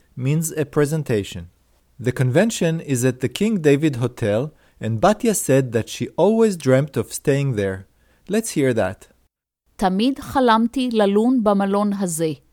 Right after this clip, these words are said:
Speaker 2: תמיד חלמתי ללון במלון הזה.
Speaker 1: ללון means to lodge.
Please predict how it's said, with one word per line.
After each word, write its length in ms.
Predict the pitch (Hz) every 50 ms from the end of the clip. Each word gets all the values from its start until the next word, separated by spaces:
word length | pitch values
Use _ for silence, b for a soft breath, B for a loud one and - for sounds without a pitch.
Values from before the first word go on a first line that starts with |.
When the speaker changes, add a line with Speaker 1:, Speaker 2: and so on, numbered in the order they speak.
| _ _ _ _ _ _ _ _ _ _ _ _ _ _ _ _ _ _ _ _ _ _ _ _ _ _ _ _ _ _ _ _ _ _ _ _ _ _ _ _ _ _ _ _ _ _ _ _ _ _ _ _ _ _ _ _ _ _ _ _ _ _ _ _ _ _ _ _ _ _ _ _ _ _ _ _ _ _ _ _ _ _ _ -
Speaker 2:
תמיד 360 | - 190 190 202 247 277 285
חלמתי 520 | - - - 226 214 214 220 233 - 247 233
ללון 420 | 214 208 202 202 226 247 254 254
במלון 440 | 208 214 196 196 190 190 185 185 185 190 175
הזה. 260 | 156 156 151 160 156 139 - _ _ _ _ _ _ _ _ _ _ _ _ _ _ _ _ _ _ _ _ _ _ _ _ _ _ _ _ _ _ _ _ _ _ _ _ _ _ _ _ _ _ _ _ _ _ _ _ _ _ _ _ _ _ _ _ _ _ _ _ _ _ _ _ -
Speaker 1:
ללון 600 | 117 120 127 127 127 131 143 180 220 226 190 135
means 260 | 127 139 165 180 175
to 180 | - - - 185
lodge. 440 | 160 135 117 107 101 92 - -